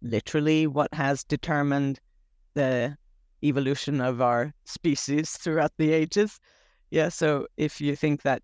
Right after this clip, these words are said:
all forms of connectivity, including aviation, is that important, then, and you then obviously understand that to do that successfully in the future, we also have to respect the planet and cease emitting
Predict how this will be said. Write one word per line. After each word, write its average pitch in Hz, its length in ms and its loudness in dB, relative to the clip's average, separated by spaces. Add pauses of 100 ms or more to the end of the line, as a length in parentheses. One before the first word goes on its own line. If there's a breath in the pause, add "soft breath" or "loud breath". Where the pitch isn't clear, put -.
all 147 140 4
forms 139 320 0
of 123 100 -2
connectivity, 123 640 0
including 135 460 0
aviation, 120 560 -2 (160)
is 143 240 0
that 127 200 2
important, 147 760 0
then, 147 420 2 (120)
and 135 280 2
you 131 180 2
then 120 240 2
obviously 117 600 -2 (280)
understand 131 720 0 (280)
that - 420 -4 (140)
to 151 120 0
do 131 380 -2
that 113 280 2
successfully - 720 -2
in 117 80 0
the 110 80 0
future, 117 320 -4
we 113 120 0
also 110 240 0
have 120 180 -2
to 107 260 -2 (240)
respect - 380 -2
the 117 60 0
planet 107 500 0 (440)
and 117 220 0
cease 120 560 -4 (320)
emitting 123 640 0